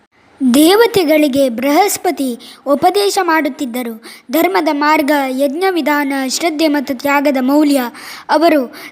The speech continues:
ದೇವತೆಗಳ ಪೂಜಾ ವಿಧಾನಗಳು ಮತ್ತು ಯುದ್ಧದ ನೀತಿಗಳನ್ನು ತಿಳಿಸುತ್ತಿದ್ದರು. ಇದಕ್ಕಾಗಿ ಅವರನ್ನು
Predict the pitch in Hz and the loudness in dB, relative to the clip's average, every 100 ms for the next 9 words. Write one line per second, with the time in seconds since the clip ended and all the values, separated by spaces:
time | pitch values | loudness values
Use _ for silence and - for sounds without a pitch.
0 | 247 302 392 466 403 320 311 254 320 359 | -2 0 0 0 0 2 0 0 0 2
1 | 370 285 311 311 285 285 269 269 285 277 | 0 0 0 0 0 -2 -2 -4 -4 -4
2 | 277 330 302 277 294 294 294 285 269 269 | -2 0 0 0 -2 -4 -2 -2 -2 -6
3 | 262 285 277 285 294 233 233 220 - - | -4 -6 -6 -6 -6 -6 -8 -10 -16 -16
4 | - - - 285 320 392 359 330 302 294 | -14 -14 -2 0 2 4 2 2 0 0
5 | 302 285 262 240 | 0 -2 -6 -10